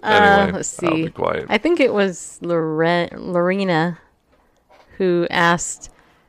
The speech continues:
Speaker 2: um, if there's a GoFundMe campaign.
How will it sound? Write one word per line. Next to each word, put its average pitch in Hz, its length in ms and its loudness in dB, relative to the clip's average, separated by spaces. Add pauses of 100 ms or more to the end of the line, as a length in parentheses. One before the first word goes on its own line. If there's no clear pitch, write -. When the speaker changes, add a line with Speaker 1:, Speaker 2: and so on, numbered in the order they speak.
(280)
Speaker 2:
um, 170 280 4
if 175 360 2
there's 190 280 4
a 185 60 0
GoFundMe 180 560 2
campaign. 165 380 -2